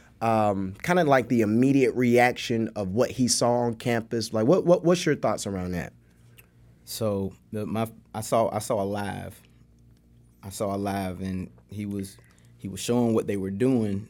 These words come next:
Speaker 2: but he was also expressing his, uh, disappointment in the environment that he was in. And I, I, I remember laughing, thinking, "Prime," I mean, not Prime, but, uh,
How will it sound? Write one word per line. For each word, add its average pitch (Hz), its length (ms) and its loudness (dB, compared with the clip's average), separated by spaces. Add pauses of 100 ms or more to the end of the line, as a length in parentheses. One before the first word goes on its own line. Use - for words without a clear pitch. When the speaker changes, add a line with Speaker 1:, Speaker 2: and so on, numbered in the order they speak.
Speaker 2:
but 101 220 -8
he 107 100 -6
was 104 140 -4
also 104 340 -4
expressing 101 540 -6
his, 98 360 -4
uh, 98 440 -6
disappointment 104 680 -8
in 101 260 -6 (1800)
the 104 160 -4
environment 104 560 0
that 92 60 -6
he 101 120 -4
was 98 200 -6
in. 104 380 -4
And 98 300 -6
I, 101 180 -6
I, 101 220 -6 (460)
I 104 60 -2
remember 113 260 2
laughing, 110 400 0
thinking, 95 360 -8 (340)
"Prime," 170 380 -8
I 151 60 -4
mean, 139 160 0
not 147 140 -2
Prime, 117 360 0
but, 107 140 -2
uh, 107 240 -4